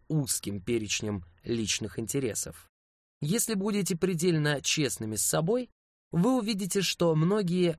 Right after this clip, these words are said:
казалось бы, альтруистические дела, которыми вы занимаетесь, на самом деле эгоистичны в некоторой степени. Хотя это не всегда плохо. Без личного интереса мир превратится в хаос.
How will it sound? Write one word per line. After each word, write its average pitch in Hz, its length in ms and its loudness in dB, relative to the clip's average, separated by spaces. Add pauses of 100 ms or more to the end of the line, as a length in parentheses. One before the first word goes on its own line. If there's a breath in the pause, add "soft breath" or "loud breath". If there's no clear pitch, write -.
казалось 160 460 0
бы, 151 280 0
альтруистические 156 1160 -2
дела, 196 380 0 (340)
которыми 190 440 2
вы 175 220 2
занимаетесь, 165 800 2 (280)
на 196 180 2
самом 226 340 0
деле 190 420 0
эгоистичны 165 960 -2 (280)
в 135 80 -4
некоторой 123 420 -2
степени. - 560 -6 (500)
Хотя 170 300 0
это 262 200 0
не 208 100 2
всегда 156 400 -2
плохо. 113 520 -4 (340)
Без 156 320 0
личного 160 460 0
интереса 143 840 -2 (240)
мир 233 300 2
превратится 135 760 0
в - 80 -10
хаос. - 560 -4